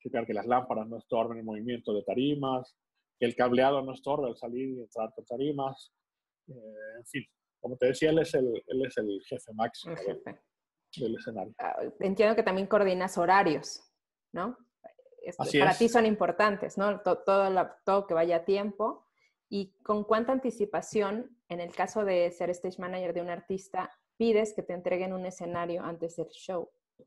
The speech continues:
Speaker 1: Dependiendo, estás ya en la gira muy, muy bien, eh, aceitado, trabajando, trabajando constantemente en esa, en ese mismo montaje. Este, re-, requieres no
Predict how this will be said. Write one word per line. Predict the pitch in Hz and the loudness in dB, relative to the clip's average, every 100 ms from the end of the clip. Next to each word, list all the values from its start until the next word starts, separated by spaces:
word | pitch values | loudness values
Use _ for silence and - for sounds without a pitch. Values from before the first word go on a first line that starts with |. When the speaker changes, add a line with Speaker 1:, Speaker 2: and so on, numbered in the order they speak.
| - | -6
Speaker 1:
Dependiendo, | 196 190 208 202 | -2 0 0 0
estás | 190 233 226 - | 0 0 -2 -6
ya | 180 175 | 0 2
en | |
la | 175 | 0
gira | 143 190 185 | -4 -2 -2
muy, | 156 175 202 190 | 0 0 0 0
muy | 185 180 185 | -2 -2 -4
bien, | 165 160 170 165 156 147 | 0 0 0 -8 -10 -12
eh, | 143 139 - _ - 67 71 | -12 -16 -18 _ -20 -14 -12
aceitado, | - 120 117 131 151 147 127 | -10 -10 -4 2 4 2 -2
trabajando, | 117 127 - 147 147 143 131 - _ _ _ _ _ - | 0 0 2 -2 2 4 2 -2 _ _ _ _ _ 0
trabajando | 127 135 160 165 143 202 - _ _ _ | 2 2 2 -2 -4 -8 -20 _ _ _
constantemente | - 135 147 156 156 151 156 160 180 | -12 -6 -4 0 2 0 -2 0 -2
en | 160 | -2
esa, | 147 156 | -4 -4
en | 156 143 | -4 -6
ese | 147 147 139 | -4 -2 -2
mismo | 139 139 | -4 -6
montaje. | 127 123 147 143 180 226 - _ _ _ _ _ - | -6 2 2 2 -2 -6 -12 _ _ _ _ _ -12
Este, | 147 147 - - 135 135 139 | -12 -14 -20 -6 -2 0 0
re-, | 131 131 - 135 | -2 -2 -4 -10
requieres | 127 170 156 - 135 | -2 0 0 -2 -2
no | 170 175 | -2 -2